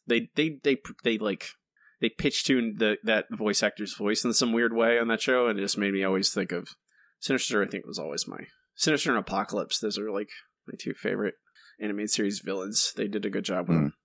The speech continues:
Speaker 1: That's Double Bye, Hellions number one. Next up is Wolverine number two, written by Ben Percy, art Adam Kubert, colors Frank Martin, letters Corey Pettit.
Speaker 2: I mean, he's no Swolverine.
Speaker 1: He's no Swolverine?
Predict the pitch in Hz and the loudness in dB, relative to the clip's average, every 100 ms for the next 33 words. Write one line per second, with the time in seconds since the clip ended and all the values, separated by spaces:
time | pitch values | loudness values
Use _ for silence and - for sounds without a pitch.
0 | _ _ _ 165 - 247 226 233 226 160 | _ _ _ -2 4 4 4 4 6 8
1 | 170 190 156 147 143 143 147 - 165 170 | 8 6 4 4 4 6 4 4 4 4
2 | 180 202 202 220 220 208 208 185 143 131 | 6 6 6 4 6 6 6 4 2 2
3 | 131 156 147 147 127 117 110 107 101 98 | 4 6 6 6 2 2 2 2 2 -2
4 | 101 - - - 135 131 139 127 120 120 | -4 -10 -18 -2 2 4 4 4 4 4
5 | 117 113 107 107 156 143 131 123 - - | 2 0 -2 0 2 4 4 0 -4 0
6 | 110 110 - 101 101 139 139 143 117 113 | 2 2 2 -2 0 0 2 2 2 2
7 | 117 - 110 104 139 107 - _ _ _ | 2 2 2 4 4 4 -4 _ _ _
8 | - - 78 76 85 98 87 - 90 85 | -10 0 4 4 6 6 4 2 2 2
9 | 71 65 69 73 69 76 - _ _ _ | 2 -2 0 2 2 0 -8 _ _ _
10 | - 104 110 104 120 110 110 113 123 | -12 -4 -2 2 4 4 4 2 2